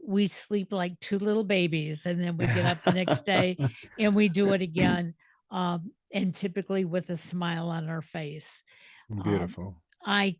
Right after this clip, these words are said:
Speaker 1: cannot wait to read your book, Jim. I'm going to make sure that,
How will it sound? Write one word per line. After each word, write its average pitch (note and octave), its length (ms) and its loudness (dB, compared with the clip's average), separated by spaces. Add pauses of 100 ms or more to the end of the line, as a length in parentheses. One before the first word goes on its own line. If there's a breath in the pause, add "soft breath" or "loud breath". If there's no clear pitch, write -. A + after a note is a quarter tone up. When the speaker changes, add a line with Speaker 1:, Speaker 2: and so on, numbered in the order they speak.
Speaker 1:
cannot A3+ 420 2
wait G3+ 280 2
to F#3+ 120 -8
read F#3 280 0
your E3+ 140 -2
book, D#3 320 -6 (100)
Jim. F3+ 400 -6 (140)
I'm F3 500 -2 (400 loud breath)
going F#3+ 380 2
to F3 440 -2
make F3 360 -2
sure F3+ 480 -6
that, F3 380 -6